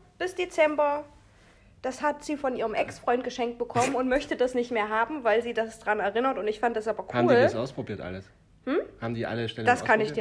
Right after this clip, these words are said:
Speaker 1: dir nicht sagen, ob
Speaker 2: Das
Speaker 1: sie
Speaker 2: hätte ich
Speaker 1: alle
Speaker 2: ja nun gefragt.
Speaker 1: <laughs> Ich hab nur gedacht, Ibiza, das
Speaker 2: Das
Speaker 1: ist
Speaker 2: ist
Speaker 1: bestimmt
Speaker 2: cool,
Speaker 1: aus einem
Speaker 2: ja.
Speaker 1: verrückten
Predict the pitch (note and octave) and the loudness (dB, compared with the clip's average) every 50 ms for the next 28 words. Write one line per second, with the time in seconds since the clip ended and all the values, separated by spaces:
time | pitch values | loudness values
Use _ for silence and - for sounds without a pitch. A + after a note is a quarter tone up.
0 | G3 F#3 F#3 F#3 - F#3 F3+ F3 F#3 F3+ F3 D#3+ - - - F#2 F2+ - - G#2+ | -4 -4 -4 -6 -6 -6 -4 -4 -4 -6 -6 -8 -8 -8 -8 -8 -6 -4 -2 -2
1 | - - - G2+ G2 G2+ G2+ G2+ G#2+ - - - F2 E2+ E2+ - - - F#4 - | 0 0 0 0 0 0 -2 -2 -4 -6 -6 -4 -4 -4 -6 -8 -6 -4 -4 -4
2 | - - - - - - - - - - - - - - C4 B3+ C#4 C4+ A#3 A#3+ | -4 -6 -8 -10 -12 -14 -14 -16 -14 -16 -16 -10 -4 -4 -4 -2 -2 -4 -6 -6
3 | G#3+ - A3 G#3+ - - - B3+ C#4 - D#4 C4+ - - - F#3+ G3 A3+ D4+ A4 | -6 -6 -6 -6 -6 -10 -12 -10 -8 -6 -6 -8 -6 -6 -4 -2 -2 -2 -2 -4
4 | - - - G#3+ G#3 G3+ - A3+ - D4 C#4+ - - B3 B3 B3+ C4 A#3+ - B3 | -8 -8 -8 -8 -8 -8 -8 -6 -4 -2 0 2 2 2 2 2 0 0 0 2
5 | A#3 A3+ C#4+ C#4 - - - B3 A#3+ A3+ A3+ A3+ | 2 2 0 -2 -4 -8 -4 -2 -2 -2 -2 -4